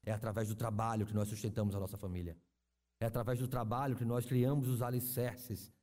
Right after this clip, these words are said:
para a nossa família. Nós sustentamos os nossos filhos, que nós ensinamos para os nossos filhos do porquê que eles devem pensar em trabalho e em responsabilidade. E não,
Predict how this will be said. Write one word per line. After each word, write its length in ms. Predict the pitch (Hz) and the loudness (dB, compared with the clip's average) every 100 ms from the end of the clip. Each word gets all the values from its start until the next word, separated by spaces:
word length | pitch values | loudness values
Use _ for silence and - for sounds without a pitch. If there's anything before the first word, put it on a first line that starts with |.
| _ _ _ _ | _ _ _ _
para 120 | 110 | 0
a 40 | 107 | 0
nossa 180 | 107 107 | 0 0
família. 420 | 107 101 90 73 - _ _ _ _ _ _ | 2 2 0 -4 -12 _ _ _ _ _ _
Nós 160 | - 120 | -2 0
sustentamos 480 | 131 143 135 147 135 | 2 2 4 6 6
os 100 | 127 | 6
nossos 360 | 131 127 127 | 4 2 0
filhos, 520 | - - 131 127 107 - - | -2 2 4 6 4 0 -4
que 80 | - | 2
nós 160 | 143 147 | 4 4
ensinamos 720 | 156 - 147 147 196 190 156 | 4 6 8 8 6 6 4
para 60 | |
os 60 | 147 | 4
nossos 260 | 151 147 131 | 2 0 2
filhos 220 | 147 139 - | 2 2 0
do 140 | - 156 | 2 4
porquê 440 | 196 139 - 202 | 4 4 4 4
que 80 | 165 | 4
eles 120 | 151 | 4
devem 260 | 131 156 143 | 4 4 4
pensar 380 | 139 - 139 | 2 2 2
em 80 | 135 | 2
trabalho 480 | 131 113 110 101 90 - _ - | 2 0 0 0 -2 -8 _ -4
e 120 | 117 | 0
em 80 | 117 | 2
responsabilidade. 920 | 113 107 113 110 107 95 90 85 85 _ _ _ _ _ _ _ _ _ _ _ _ _ | 0 -2 -2 0 0 0 -2 -4 -10 _ _ _ _ _ _ _ _ _ _ _ _ _
E 60 | 110 | 0
não, 680 | 110 123 135 131 113 92 | 2 2 2 2 0 -2